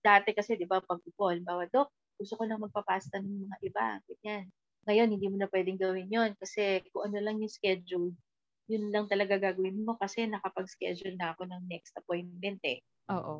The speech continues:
Speaker 1: So,
Speaker 2: oo,
Speaker 1: hindi
Speaker 2: may
Speaker 1: pwedeng
Speaker 2: ipit.
Speaker 1: tumagal sa first patient. Oo, mag, ano siya, magdo-domino effect siya. So,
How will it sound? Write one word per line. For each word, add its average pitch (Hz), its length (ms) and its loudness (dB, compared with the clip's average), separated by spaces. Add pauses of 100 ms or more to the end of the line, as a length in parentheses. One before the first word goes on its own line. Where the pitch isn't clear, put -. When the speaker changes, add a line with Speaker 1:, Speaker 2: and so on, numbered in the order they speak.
Speaker 1:
So, 220 180 4
Speaker 2:
oo, 208 160 -2
Speaker 1:
hindi 214 180 -2
Speaker 2:
may 202 140 0
Speaker 1:
pwedeng 170 180 -4
Speaker 2:
ipit. 180 320 -6
Speaker 1:
tumagal 180 280 -4
sa - 100 -16 (100)
first 175 320 -6
patient. - 380 -12 (180)
Oo, 190 320 2
mag, 190 220 -2 (100)
ano 175 240 0
siya, 208 160 -2
magdo-domino 175 580 -4 (180)
effect - 220 -18
siya. - 340 -4
So, - 200 -20